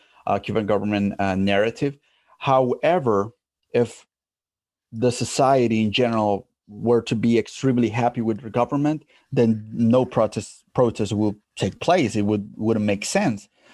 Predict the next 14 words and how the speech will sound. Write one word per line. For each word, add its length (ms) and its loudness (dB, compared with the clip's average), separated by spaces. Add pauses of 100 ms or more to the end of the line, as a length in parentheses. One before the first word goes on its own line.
(140)
Uh, 340 2
you 160 2
would 180 2
not 220 2
have 280 2
a 120 2
critical 480 -2
mass 580 0 (400)
of, 340 2
uh, 400 2
social 580 0
dissatisfaction 1040 0
or 180 2
resentment. 640 -2